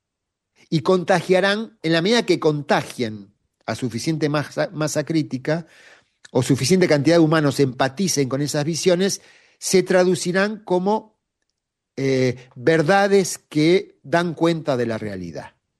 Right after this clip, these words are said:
Y a partir de allí se organizará el mundo. Ahora, acá hay un dato que es análogo al dato tecnológico que había a mitad del siglo diecinueve. A mitad del siglo diecinueve, la superindustrialización,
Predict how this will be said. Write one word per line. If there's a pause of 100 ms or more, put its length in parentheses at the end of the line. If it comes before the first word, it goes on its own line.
(1120)
Y
a
partir
de
allí
se
organizará
el
mundo. (600)
Ahora,
acá
hay
un
dato (2000)
que
es
análogo
al
dato
tecnológico
que
había
a
mitad
del
siglo
diecinueve. (240)
A
mitad
del
siglo
diecinueve,
la
superindustrialización,